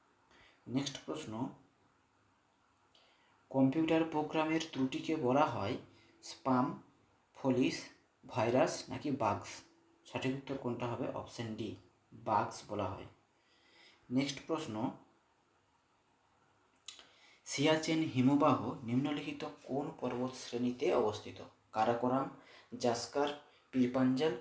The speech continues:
নাকি শিবালিক? তো সঠিক উত্তর কোনটা হবে? অপশন এ, কারাকোরাম পর্বতশ্রেণীতে সিয়াচেন হিমবাহ অবস্থিত।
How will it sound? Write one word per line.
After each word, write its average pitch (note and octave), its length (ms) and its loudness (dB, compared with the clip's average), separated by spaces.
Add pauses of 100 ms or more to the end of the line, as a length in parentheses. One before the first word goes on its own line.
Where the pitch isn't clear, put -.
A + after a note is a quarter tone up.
(320)
নাকি A#2+ 240 -8
শিবালিক? G#2+ 500 -4 (260)
তো - 100 -6
সঠিক A#2 320 -4
উত্তর B2+ 220 -6
কোনটা A#2 320 -6
হবে? A2+ 220 -2 (480)
অপশন B2+ 380 -4 (140)
এ, G#2 140 -4 (1000)
কারাকোরাম A#2+ 540 0
পর্বতশ্রেণীতে A#2 760 -6 (320)
সিয়াচেন D3+ 440 0
হিমবাহ A2 480 -2 (580)
অবস্থিত। G#2 440 -4